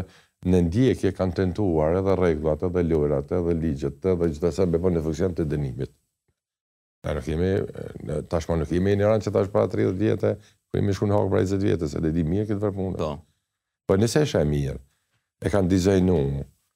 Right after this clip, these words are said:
Speaker 1: edhe, edhe mënyrën që kanë të shkruajnë targetin e kanë U Q K-n gjithçysh me nxon.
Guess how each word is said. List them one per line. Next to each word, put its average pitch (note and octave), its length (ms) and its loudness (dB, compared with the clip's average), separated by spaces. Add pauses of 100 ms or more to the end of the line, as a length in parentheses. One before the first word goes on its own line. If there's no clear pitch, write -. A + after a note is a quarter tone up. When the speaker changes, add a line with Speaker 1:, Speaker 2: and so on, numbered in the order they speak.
(680)
Speaker 1:
edhe, F#2 240 2 (220)
edhe G2 240 2
mënyrën G#2 320 4
që - 100 -10
kanë E2+ 140 2
të D#2 80 -2
shkruajnë F2 240 0
targetin E2+ 520 2
e D#2+ 40 0
kanë E2 200 2
U D2+ 40 -2
Q D#2+ 160 -4
K-n G2+ 160 2
gjithçysh D#2+ 480 0
me D#2+ 160 2
nxon. C#2 240 -2